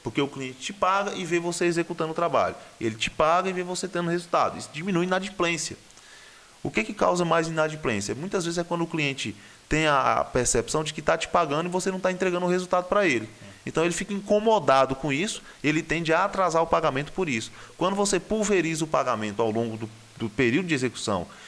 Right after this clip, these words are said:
e você estrategicamente vincula as datas de vencimento do pagamento pra a entrega de um determinado resultado, você diminui consideravelmente a, o, a inadimplência,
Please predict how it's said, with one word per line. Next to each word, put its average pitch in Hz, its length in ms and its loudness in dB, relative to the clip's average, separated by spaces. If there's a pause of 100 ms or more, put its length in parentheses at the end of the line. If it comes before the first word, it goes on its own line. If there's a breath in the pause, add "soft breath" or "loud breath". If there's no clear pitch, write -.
(120 loud breath)
e 131 80 -2
você 147 320 2
estrategicamente 180 960 0
vincula 131 600 2 (160 loud breath)
as 123 200 2
datas 196 380 2
de 202 80 0
vencimento 180 580 0
do 147 60 -12
pagamento 123 600 2 (840 loud breath)
pra 127 440 4
a 135 140 2
entrega 160 340 2
de 147 140 -4
um 156 60 -4
determinado 143 540 0
resultado, 143 720 2 (340 loud breath)
você 123 240 -2
diminui 156 420 -2 (120)
consideravelmente 180 1120 0
a, 139 200 2
o, 131 120 -4 (120)
a 127 120 2
inadimplência, 151 800 -2